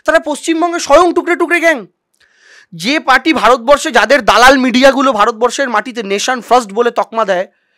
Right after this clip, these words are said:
সেই মিডিয়াগুলোই এই রাজ্যে তাদের শাখা খুলে, তাদের একটা, আহ, দালালির কার্যালয় খুলে এখান থেকে উত্তরবঙ্গ ভাগের ধু-, হাওয়াতে ধুঁয়ো দিচ্ছে। তাদের যে নেতৃত্বরা বাংলা থেকে, ভাই, আমি সমস্ত রাজনৈতিক লড়াই মেনে নিতে পারি,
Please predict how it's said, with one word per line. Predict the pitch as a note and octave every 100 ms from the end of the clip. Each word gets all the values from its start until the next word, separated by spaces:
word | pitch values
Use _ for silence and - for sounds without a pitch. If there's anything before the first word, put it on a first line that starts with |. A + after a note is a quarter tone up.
| _ -
সেই | - D4+ F4+
মিডিয়াগুলোই | F#4 E4+ E4 E4 D4+ E4 E4+ C#4
এই | C#4 C#4+
রাজ্যে | D#4 A#3+ C4
তাদের | D#4+ A#3+ C4 E4 D4+ - _ _ _ _ _ -
শাখা | F#3 G#3 - G3+
খুলে, | C#4 A3+ G3+ - _ _ _ -
তাদের | G3 - D#5+
একটা, | D4 C4 - C#4 B3
আহ, | A#3 E3+ F3+ F3 F3
দালালির | E3+ G#3 A3+ C4+ A3+
কার্যালয় | G#3+ F#3+ B3 A#3+
খুলে | A#3 G#3+ G#3
এখান | G3+ B3+ B3+
থেকে | C4 B3+ C#4 D4+
উত্তরবঙ্গ | G#3+ - B3 B3+ B3 A#3
ভাগের | G#3+ A3 F#3
ধু-, | D#3+ F#3+
হাওয়াতে | E3 F#3+ G#3+
ধুঁয়ো | E3+ F3+ G#3
দিচ্ছে। | G#3 - E3+ D3 _ _ _ _ _ _ -
তাদের | D3+ B3+ D4+
যে | C#4+
নেতৃত্বরা | G3+ G#3 G#3 A3 G3
বাংলা | D#3 D3+ D3
থেকে, | C#3+ _ D#3+ _ _ _ _ _ _ E3
ভাই, | G3+
আমি | A3+
সমস্ত | G#3+ F3+ G#3 C#4 - -
রাজনৈতিক | B3 G3+ F#3+ G#3 G3+
লড়াই | F3 E3+ E3+
মেনে | D#3+ D#3
নিতে | C#3+ D3+
পারি, | C#3+ C#3+